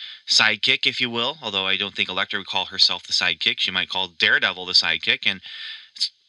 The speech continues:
actually, well, actually, that's probably not too <laughs> far from the truth when,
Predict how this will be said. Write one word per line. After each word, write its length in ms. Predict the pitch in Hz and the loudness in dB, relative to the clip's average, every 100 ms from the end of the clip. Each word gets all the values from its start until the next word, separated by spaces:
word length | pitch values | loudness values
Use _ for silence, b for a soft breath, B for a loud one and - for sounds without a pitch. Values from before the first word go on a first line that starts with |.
| - | 0
actually, 460 | - 117 - 151 156 _ _ _ _ _ _ _ _ _ _ _ _ _ _ _ _ 98 | 2 4 4 2 -4 _ _ _ _ _ _ _ _ _ _ _ _ _ _ _ _ -4
well, 280 | 120 165 | -2 -2
actually, 360 | 123 135 - 123 | -2 -2 -2 0
that's 140 | 123 | 0
probably 240 | - 131 123 | 0 -2 -2
not 120 | 123 | -2
too 80 | 131 | -2
<laughs> 60 | |
far 120 | - - | 0 2
from 200 | - 131 | 0 -2
the 60 | 143 | 4
truth 380 | - 175 120 - | 4 4 -4 -2
when, 140 | 113 | -4